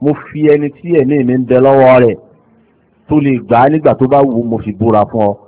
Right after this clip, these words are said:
"Ma kharaja minni illa haqq." Gbogbo ohun tó bá jáde lẹ́nu mi, òdodo ni. Gbogbo ohun tó bá jáde lẹ́nu mi, òdodo ni. Eléyìí ni lè wípé Ànábì sallallahu alayhi wa sallam, Ọlọ́run ọba ṣọ́ kúrò níbi irọ́ pípa.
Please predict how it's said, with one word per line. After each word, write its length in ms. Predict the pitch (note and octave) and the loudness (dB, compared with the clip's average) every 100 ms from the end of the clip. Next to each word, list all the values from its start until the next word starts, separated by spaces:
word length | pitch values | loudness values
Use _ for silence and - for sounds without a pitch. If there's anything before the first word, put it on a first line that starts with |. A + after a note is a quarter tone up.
| _ _ | _ _
"Ma 260 | G#2+ B2+ B2+ | -2 0 0
kharaja 560 | - G#3 G#3 F#3 E3 | 0 2 2 2 2
minni 380 | C#3+ D#3+ D3+ C#3 C3 | 0 -2 -4 -4 -4
illa 380 | C#3 C3 A#2+ G2+ | -4 -2 0 -2
haqq." 280 | - B2+ - - - _ _ _ _ _ _ _ _ _ _ | -2 -4 -6 -20 -20 _ _ _ _ _ _ _ _ _ _
Gbogbo 320 | D3 D3 B2+ D3+ | -6 -6 -2 -2
ohun 120 | C#3+ | -2
tó 100 | E3 | -2
bá 120 | D#3+ D3+ | -2 -2
jáde 340 | C3+ D#3 C3 | 0 0 0
lẹ́nu 300 | B2+ C3 A#2+ | 0 0 0
mi, 120 | A2 A2+ | -2 -2
òdodo 340 | G2+ A2 G#2+ | -2 -2 -4
ni. 140 | G#2 - _ _ _ _ _ _ _ _ | -6 -10 _ _ _ _ _ _ _ _
Gbogbo 340 | D3 C#3+ - D3+ | -6 -6 -2 -2
ohun 120 | D3 | -2
tó 120 | E3 | -2
bá 120 | D#3+ D#3+ | -2 0
jáde 280 | D#3+ C#3+ C3+ | 0 2 2
lẹ́nu 280 | C#3 B2+ | 2 0
mi, 240 | A#2 A#2+ A#2 - | -2 -4 -6 -8
òdodo 340 | G2 G2 F#2+ | -4 -4 -4
ni. 120 | F#2 F2+ _ _ _ _ _ _ _ _ - | -6 -12 _ _ _ _ _ _ _ _ -4
Eléyìí 220 | C3+ D3 | 2 4
ni 60 | C3 | 4
lè 100 | A#2+ A#2+ | 2 2
wípé 200 | B2 C3+ | 2 0
Ànábì 280 | A#2 A#2+ A#2 | 0 -2 -2
sallallahu 600 | A#2+ A#2 G#2+ G#2+ A2+ G2+ | -2 -2 0 2 2 2
alayhi 260 | A2 G#2+ G#2+ | 0 0 0
wa 80 | G2 | -2
sallam, 380 | B2 B2+ B2+ B2+ - _ G#2+ | -2 0 2 0 -4 _ -2
Ọlọ́run 260 | A#2+ G#2+ | 0 0
ọba 160 | G2 G#2+ | 0 0
ṣọ́ 220 | - G#2 | 0 -2
kúrò 300 | - A#2+ A2 | 0 0 0
níbi 420 | F#2 F#2+ F#2+ F#2 F#2+ | 0 -4 -4 -6 -4
irọ́ 220 | G#2 G2 | -2 0
pípa. 400 | F#2 F#2+ - E2 | 0 -4 -4 -6